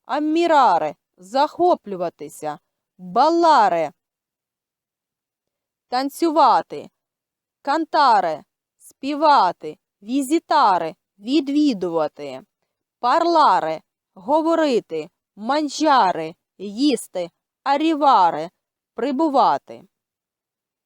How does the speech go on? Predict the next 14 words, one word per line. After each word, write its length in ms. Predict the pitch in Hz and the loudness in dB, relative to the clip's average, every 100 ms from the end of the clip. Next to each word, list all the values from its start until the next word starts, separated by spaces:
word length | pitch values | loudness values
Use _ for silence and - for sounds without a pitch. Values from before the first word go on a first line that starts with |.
| _ _ _ _ _ - | _ _ _ _ _ -10
Однак 500 | 233 226 381 508 _ _ _ _ _ _ _ _ | -8 -4 -4 -4 _ _ _ _ _ _ _ _
тема 300 | 240 226 208 | -6 -4 -4
нашого 500 | 214 196 - 196 190 | -4 -8 -8 -6 -6
сьогоднішнього 880 | - 226 202 190 185 - 180 185 175 - _ | -4 -4 -4 -6 -6 -12 -12 -10 -12 -14 _
уроку — 580 | 247 233 190 - 165 151 | -8 -4 -4 -6 -16 -18
це 440 | _ - 208 165 - _ _ | _ -6 -2 -2 -6 _ _
праця 600 | - 208 311 415 - 370 - | -4 0 2 0 -4 -8 -8
і 240 | 196 180 175 _ _ _ _ _ _ _ _ | -10 -12 -12 _ _ _ _ _ _ _ _
все, 300 | _ _ 185 | _ _ -16
що 400 | 175 - 143 131 _ _ _ _ _ _ _ _ _ _ _ | -14 -16 -14 -16 _ _ _ _ _ _ _ _ _ _ _
з 100 | _ | _
нею 180 | 180 160 | -18 -16
пов'язане. 800 | - 214 285 415 381 349 320 311 - _ _ _ | -12 -8 -2 0 0 -2 -4 -6 -10 _ _ _
Тому 400 | - 403 285 240 | -6 -2 -2 -4